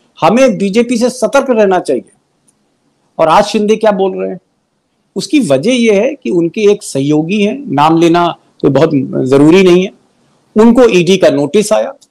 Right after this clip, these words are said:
तुलसीदास भाई को पता होगा कि थाने में उनका क्या रसूख है, क्या रुतबा है। किसी जमाने में वो दिघे साहब के, आनंद दिघे के driver थे, auto rickshaw चलाते थे,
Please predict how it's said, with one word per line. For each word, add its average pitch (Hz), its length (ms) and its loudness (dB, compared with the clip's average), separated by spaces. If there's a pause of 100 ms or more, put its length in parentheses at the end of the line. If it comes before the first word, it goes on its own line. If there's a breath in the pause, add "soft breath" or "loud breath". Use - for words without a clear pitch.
(340)
तुलसीदास 190 540 2
भाई 156 200 0
को 139 140 -2
पता 135 240 -2
होगा 220 420 -2 (400)
कि 160 460 -6
थाने 175 400 0
में 208 280 0
उनका 165 300 -2
क्या 165 240 0
रसूख 180 400 -2 (100)
है, 214 140 -10 (100)
क्या 180 160 0
रुतबा 165 400 -4
है। 196 100 -2
किसी 196 280 -6
जमाने 165 400 -2
में 190 120 -6
वो 190 280 -4 (280)
दिघे 147 300 0
साहब 175 200 0
के, 190 120 -2
आनंद 160 280 -2
दिघे 160 220 -2
के 175 140 -2
driver 143 400 -2
थे, 170 200 -2
auto 147 260 0
rickshaw 156 280 -6
चलाते 147 380 -8
थे, 190 120 -8